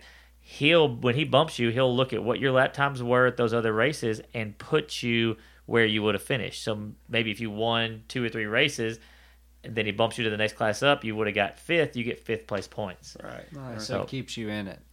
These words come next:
Speaker 1: keeps you in it, so which, which is really cool. And the, I like the fi-, fact that it's not gonna cost two hundred dollars a rider to race.
Speaker 2: Yeah, that's nice.
Speaker 1: And it
Speaker 2: That's
Speaker 1: get all that time on the track.
Speaker 2: John, I
Speaker 1: So
Speaker 2: feel like you,
Speaker 3: Exactly.
Speaker 2: you do pretty good in that series.
Speaker 3: Yeah, yeah. Um, I'm not.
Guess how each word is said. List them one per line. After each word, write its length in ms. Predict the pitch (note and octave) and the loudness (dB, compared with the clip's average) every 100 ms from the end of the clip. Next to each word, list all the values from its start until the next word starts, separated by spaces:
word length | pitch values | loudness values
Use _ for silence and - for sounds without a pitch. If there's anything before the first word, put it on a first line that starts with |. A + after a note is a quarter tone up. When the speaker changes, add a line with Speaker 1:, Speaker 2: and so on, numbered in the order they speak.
| - | -6
Speaker 1:
keeps 260 | E3+ D3 | -2 -2
you 80 | C3+ | -2
in 140 | F#2+ A#2+ | 0 0
it, 120 | F#2+ | 0
so 140 | B2+ G#2+ | -2 -2
which, 180 | A2 | -2
which 260 | A2+ A2+ A2 | -4 -8 -8
is 140 | G#2 | -8
really 200 | G2+ F#2+ | -6 -8
cool. 280 | F#2 A2+ G#2+ | -2 0 0
And 260 | A2 C#3+ C3+ | 4 4 2
the, 100 | A2+ - - - | -2 -8 -20 -8
I 60 | A2 | -2
like 160 | C3 B2+ | -2 -2
the 60 | |
fi-, 280 | - A#2+ A#2 | 0 2 2
fact 240 | A#2 B2 G#2+ | 0 -4 -2
that 160 | G2 G#2+ | -4 -4
it's 100 | A#2+ | -4
not 100 | A2+ | -4
gonna 140 | G#2+ | -4
cost 380 | - C3 A2+ - | -2 0 0 -2
two 160 | - A#2 | -6 -4
hundred 220 | A2+ G#2+ | -4 0
dollars 280 | G#2 G2+ G2 | 0 0 -2
a 60 | |
rider 400 | F#2+ G2+ G2+ F#2+ | -2 -2 -2 -4
to 60 | F#2 | -6
race. 260 | F#2+ F#2+ A2+ | -4 -2 0
Speaker 2:
Yeah, 200 | A2 G#2+ | 0 0
that's 220 | G#2+ - | -4 -6
nice. 540 | A2 G#2+ G#2 G#2 - | -6 -6 -6 -8 -8
Speaker 1:
And 100 | B2 | -4
it 100 | A2 G2+ | -4 0
Speaker 2:
That's 80 | |
Speaker 1:
get 120 | A#2 - | 0 2
all 200 | A2 A2 | 2 2
that 160 | D#2+ | 0
time 260 | A#2+ G#2+ G2+ | -2 -2 -2
on 80 | F#2+ | -6
the 60 | |
track. 480 | F#2 A2 G2+ - - | -6 -2 -2 -2 -6
Speaker 2:
John, 180 | C#3 E3 | -2 0
I 60 | - | 2
Speaker 1:
So 60 | |
Speaker 2:
feel 100 | G#3+ F#3 | 4 4
like 200 | G#2 C3+ | 4 0
you, 80 | C#3+ | -2
Speaker 3:
Exactly. 140 | G#2 | -2
Speaker 2:
you 60 | A#2 | -6
do 140 | A#2+ | -6
pretty 260 | A2+ B2 G#2 | -6 -8 -6
good 180 | A2 G#2 | -6 -6
in 80 | G2 | -8
that 160 | F#2+ | -12
series. 420 | - G2+ G2 F#2+ A#2+ | -12 -10 -10 -8 -4
Speaker 3:
Yeah, 200 | C3 C#3 C3+ | 0 2 2
yeah. 640 | B2+ C3 A#2+ A#2+ A#2+ A2 | 4 2 4 2 2 0
Um, 260 | G2+ A2+ - _ | -4 -12 -18 _
I'm 260 | C3 C3 C3 | -2 0 0
not. 460 | C3 C#3 C#3 - | 0 0 -2 -6